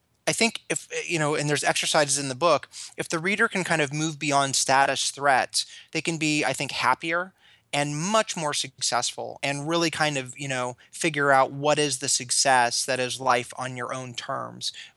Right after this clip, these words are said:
when you kind of move past that comparison of others, that impulsive, co-, you know, comparison of yourself to others and s-, status threats.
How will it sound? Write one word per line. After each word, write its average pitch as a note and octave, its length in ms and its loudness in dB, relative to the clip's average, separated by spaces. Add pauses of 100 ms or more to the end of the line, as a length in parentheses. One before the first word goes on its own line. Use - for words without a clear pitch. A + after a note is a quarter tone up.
when C#3+ 200 -4
you C3+ 160 -2
kind C#3 240 0
of B2+ 120 -2
move C#3 300 -8
past C3 380 4
that A#2+ 200 2
comparison B2 720 -6
of A#2+ 200 -6
others, B2+ 580 -2 (320)
that C#3 120 4
impulsive, C3+ 480 -2
co-, C3 160 -12
you C3 120 -8
know, B2 80 -6
comparison B2+ 460 -2
of A#2+ 60 -10
yourself A#2+ 340 0
to - 160 -6
others A#2 360 -2
and A2+ 280 -8
s-, - 80 -8
status A2 520 2
threats. G#2 420 -4